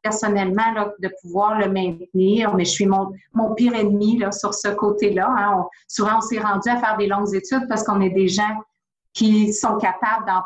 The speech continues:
prendre beaucoup, d'en mener large, d'être capable vraiment, là, d'être, euh, très, euh, très mobilisés, mais, euh, donc de trouver l'équilibre.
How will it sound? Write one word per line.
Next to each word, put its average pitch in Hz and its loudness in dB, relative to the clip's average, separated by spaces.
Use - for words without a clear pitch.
prendre 226 0
beaucoup, 262 2
d'en 185 0
mener 196 2
large, 220 0
d'être 202 -2
capable 214 -2
vraiment, 208 -2
là, 202 -2
d'être, 180 -6
euh, 175 -2
très, 226 -2
euh, 180 0
très 247 -2
mobilisés, 208 0
mais, 185 2
euh, 160 -2
donc 180 0
de 170 -2
trouver 180 -2
l'équilibre. 156 -2